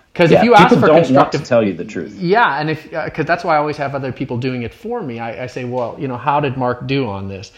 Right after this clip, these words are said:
Speaker 1: Uh,
Speaker 2: Yeah.
Speaker 1: and, and when you get the results back, you, you automatically get mad because, you know,
Speaker 2: <laughs>
Speaker 1: if they're talking to somebody else, then they don't pull their punches. If they're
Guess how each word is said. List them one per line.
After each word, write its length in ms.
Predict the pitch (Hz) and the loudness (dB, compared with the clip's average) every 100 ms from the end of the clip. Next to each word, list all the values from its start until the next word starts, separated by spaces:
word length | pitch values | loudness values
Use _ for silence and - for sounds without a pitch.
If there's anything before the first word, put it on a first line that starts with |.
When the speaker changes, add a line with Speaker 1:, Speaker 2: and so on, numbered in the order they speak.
| - - _ - | -20 -20 _ -4
Speaker 1:
Uh, 160 | 131 120 | 0 0
Speaker 2:
Yeah. 160 | 120 147 135 | 0 -2 -4
Speaker 1:
and, 180 | 123 - | -4 -4
and 480 | 139 127 127 135 139 | -4 -4 -6 -4 -2
when 120 | 170 | 0
you 80 | 156 | 2
get 140 | 160 | 2
the 60 | 147 131 | 0 -2
results 320 | 120 147 143 | 0 0 -2
back, 480 | - 139 180 110 - - _ _ _ _ - | -4 -4 -2 -6 -10 -20 _ _ _ _ -8
you, 240 | 147 147 156 170 | -6 -6 -6 -4
you 140 | 160 | 2
automatically 540 | 151 160 151 147 139 123 | 4 4 2 -2 -2 -4
get 120 | 113 | -4
mad 360 | 139 135 87 - | -6 -8 -10 -10
because, 560 | 123 131 117 113 - | -6 -4 -4 -6 -10
you 160 | 160 131 | -6 -4
know, 200 | 123 120 | -4 -4
Speaker 2:
<laughs> 360 | 110 107 - | -4 -4 -6
Speaker 1:
if 80 | 156 | -4
they're 140 | 156 - | 0 2
talking 260 | 190 214 | 2 2
to 60 | 175 | 2
somebody 300 | - 151 143 | 0 0 2
else, 180 | 156 135 | 2 0
then 140 | 143 | -2
they 80 | 135 | -2
don't 180 | 135 131 | -2 -2
pull 140 | 135 | -2
their 120 | 123 110 151 | -4 -4 -6
punches. 240 | 160 127 | -4 -4
If 100 | 131 | -4
they're 120 | 143 | -6